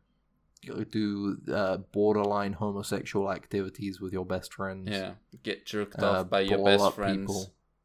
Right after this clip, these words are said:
Speaker 1: Um, maybe your, maybe your best friend dies in a, in a horrible accident,
Speaker 2: In
Speaker 1: and
Speaker 2: an
Speaker 1: it just makes
Speaker 2: accident.
Speaker 1: you stronger.
Speaker 2: And then pe-, and then, uh, they court-martial you and they go, "You're free to go."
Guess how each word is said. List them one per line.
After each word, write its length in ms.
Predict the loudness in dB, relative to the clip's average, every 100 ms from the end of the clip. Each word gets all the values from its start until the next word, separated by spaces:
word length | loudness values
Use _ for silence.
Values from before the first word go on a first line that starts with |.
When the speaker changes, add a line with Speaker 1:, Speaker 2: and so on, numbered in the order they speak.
| _ _ _ _ _ -4
Speaker 1:
Um, 580 | 0 0 0 -4 -10 -12 -6
maybe 280 | -2 2 6
your, 180 | 6 4
maybe 260 | 2 4
your 120 | 2
best 300 | 4 0 -2
friend 360 | -4 -2 -2 2
dies 420 | 4 4 2 0
in 140 | -2 -4
a, 60 |
in 320 | -4 -2 -2 -2
a 40 |
horrible 440 | 0 2 2 0
accident, 560 | 0 -2 -6 -10 -10 -4
Speaker 2:
In 100 | 0
Speaker 1:
and 120 | 0
Speaker 2:
an 40 | 2
Speaker 1:
it 40 |
just 160 | 0 0
makes 140 | -6
Speaker 2:
accident. 160 | -8 -10
Speaker 1:
you 180 | -10 -8
stronger. 600 | -8 -4 -4 -6 -12 -14 _ -2
Speaker 2:
And 160 | 2
then 200 | 2 0 -2
pe-, 200 | -8 -4
and 180 | -2 0
then, 320 | 0 -2 -6 -10
uh, 40 | -14 -18 _ -6
they 100 | -6
court-martial 800 | -2 -2 -2 0 2 2 -2 -6
you 120 | -4
and 140 | -6 -4
they 80 | 0
go, 220 | 2 2
"You're 180 | 0 -4
free 240 | -4 -6
to 120 | -6
go." 320 | -2 -2 -2